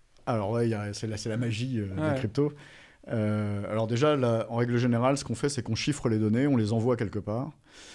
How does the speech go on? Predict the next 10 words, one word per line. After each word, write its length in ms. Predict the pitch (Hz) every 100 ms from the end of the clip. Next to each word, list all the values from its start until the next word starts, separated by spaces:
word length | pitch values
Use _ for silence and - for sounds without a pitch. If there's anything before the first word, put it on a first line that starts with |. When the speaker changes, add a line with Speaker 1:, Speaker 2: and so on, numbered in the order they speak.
| - -
Speaker 1:
et 80 |
on 120 | 101 104
donne 160 | 131
la 80 | 120
possibilité 440 | 117 - 113 107
à 40 | 123
quelqu'un 240 | 110 131
de 80 | 123
calculer 400 | 117 104 113 110
dessus. 320 | - - -